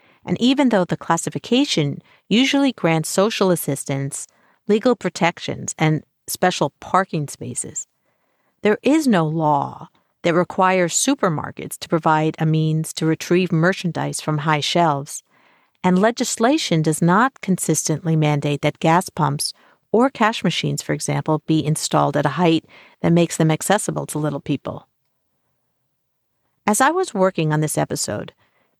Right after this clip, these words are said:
Peter Dinklage, the award-winning actor who has achondroplasia like Jillian, lambasted Disney for their idea to produce a new version of Snow White and the Seven Dwarfs.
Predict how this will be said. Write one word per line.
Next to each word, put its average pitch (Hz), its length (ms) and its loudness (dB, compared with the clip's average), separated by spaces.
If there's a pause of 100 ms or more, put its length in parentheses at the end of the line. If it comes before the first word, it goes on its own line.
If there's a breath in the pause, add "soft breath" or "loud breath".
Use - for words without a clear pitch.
Peter 302 280 2
Dinklage, 151 560 -4
the 175 80 -2
award-winning 165 580 2
actor 151 480 -4
who 170 180 0
has 156 260 0 (280)
achondroplasia 156 840 0
like 143 180 -4
Jillian, 151 540 -2 (640)
lambasted 226 840 2
Disney 147 560 -4 (400)
for 180 100 0
their 202 260 4
idea 185 360 2
to - 140 -4
produce 160 440 0
a - 100 -4
new 175 180 2
version 156 400 0
of 156 100 -4
Snow 156 260 0
White 147 260 -2
and 151 140 -4
the 139 40 -4
Seven 143 320 -6
Dwarfs. - 540 -10